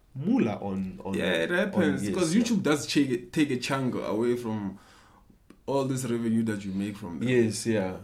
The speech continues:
Speaker 1: 'Cause
Speaker 2: Yeah.
Speaker 1: we, obviously they were making some coins from, from the, from, from YouTube
Speaker 2: Yeah,
Speaker 1: and
Speaker 2: they were
Speaker 1: all that.
Speaker 2: making
Speaker 1: Yes,
Speaker 2: coins.
Speaker 1: yeah. But we don't know how much they were making, yeah.
Speaker 2: Nah, they will never
Speaker 1: So
Speaker 2: tell
Speaker 1: maybe the
Speaker 2: us.
Speaker 1: profits, uh, proposed by this streaming service is, like, better enough to, you know, make more profits, you know.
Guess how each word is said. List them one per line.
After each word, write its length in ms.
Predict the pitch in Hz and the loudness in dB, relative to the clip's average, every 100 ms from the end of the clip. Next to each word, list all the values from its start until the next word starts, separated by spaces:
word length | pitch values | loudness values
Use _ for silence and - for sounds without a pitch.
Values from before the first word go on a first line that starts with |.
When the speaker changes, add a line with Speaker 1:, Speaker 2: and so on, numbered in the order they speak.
| - | 4
Speaker 1:
'Cause 220 | 156 151 | 4 8
Speaker 2:
Yeah. 80 | 170 | 6
Speaker 1:
we, 160 | 151 - - | 6 0 0
obviously 400 | 190 131 - 127 | 2 2 -2 -4
they 160 | 117 123 | 2 4
were 160 | 127 | 6
making 340 | 117 127 131 127 | 4 0 -2 -6
some 260 | - 101 | -4 -6
coins 360 | - 107 101 95 | -4 -6 -6 -8
from, 260 | 101 95 92 | -8 -8 -10
from 300 | - 98 95 | -6 -4 -4
the, 240 | 87 85 90 | -6 -8 -10
from, 320 | - 101 95 | -6 -6 -6
from 200 | 107 98 104 | -6 -4 -4
YouTube 260 | 101 98 | -6 -6
Speaker 2:
Yeah, 60 | 113 | -2
Speaker 1:
and 120 | - | 0
Speaker 2:
they 40 | 117 | 0
were 80 | |
Speaker 1:
all 120 | 117 117 | 0 0
that. 120 | 95 | -2
Speaker 2:
making 200 | 151 - | -2 -2
Speaker 1:
Yes, 80 | 107 | -2
Speaker 2:
coins. 300 | 98 117 107 | -2 -2 -2
Speaker 1:
yeah. 180 | 92 76 - 98 | -4 -6 -12 0
But 260 | 117 113 - | 0 0 0
we 120 | 127 | 2
don't 220 | 143 151 | 2 4
know 120 | 117 104 | 0 2
how 140 | 117 | -2
much 280 | 110 101 - | -2 -6 -6
they 80 | 95 | -6
were 160 | 92 | -6
making, 380 | 95 95 - 87 | -6 -6 -8 -14
yeah. 140 | 85 85 | -12 -10
Speaker 2:
Nah, 160 | 95 | -8
they 60 | 95 | -8
will 80 | 101 | -8
never 240 | 107 107 | -8 -6
Speaker 1:
So 120 | 98 | 0
Speaker 2:
tell 80 | 120 | 2
Speaker 1:
maybe 120 | 131 135 | 2 2
the 120 | 120 | 2
Speaker 2:
us. 40 | - | 0
Speaker 1:
profits, 440 | 139 - 131 - | -4 -2 -4 -4
uh, 100 | - | -6
proposed 500 | 113 113 123 123 117 | -4 -6 -2 -4 -2
by 360 | 107 104 98 95 | -4 -2 -2 -2
this 120 | 107 113 | -4 -8
streaming 320 | 120 113 113 | -2 -2 -2
service 440 | 113 113 113 110 | -2 -2 0 -2
is, 160 | 104 98 | -6 -6
like, 260 | 95 92 - - - _ | -6 -6 -12 -20 -20 _
better 180 | 107 113 | -2 0
enough 380 | 113 107 110 110 | 0 -2 -6 -8
to, 140 | - 104 | -6 -4
you 100 | 101 | -2
know, 220 | 110 104 | -4 -6
make 260 | 98 107 110 | -6 -8 -6
more 160 | 101 | -6
profits, 460 | 110 113 110 85 - | -6 -10 -12 -14 -12
you 60 | 90 | -12
know. 180 | 82 | -12